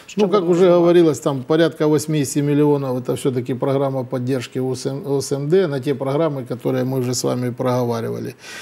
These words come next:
Speaker 2: Порядка шестидесяти восьми миллионов миллионов. Это дома, которые независимо от формы управления. Это, э, все-таки мы должны продолжить ремонты фасадов в центральной части нашего города. Если помните, вот три дома мы в этом году отремонтировали.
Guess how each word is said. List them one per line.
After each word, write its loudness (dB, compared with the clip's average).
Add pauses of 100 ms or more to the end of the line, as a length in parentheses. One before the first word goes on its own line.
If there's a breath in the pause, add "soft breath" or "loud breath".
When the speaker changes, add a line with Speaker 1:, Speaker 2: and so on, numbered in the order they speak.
(220 loud breath)
Speaker 2:
Порядка 2
шестидесяти 2
восьми 2
миллионов 6
миллионов. 2
Это 0
дома, 0
которые -2
независимо -2
от -8
формы -2
управления. 0
Это, -8
э, -4 (380 loud breath)
все-таки 2
мы 0
должны 0
продолжить 0
ремонты -2
фасадов -2
в -16
центральной -2
части -4
нашего -4
города. -2
Если -4
помните, -4
вот -6
три 0
дома 0
мы -4
в 0
этом -4
году -4
отремонтировали. -2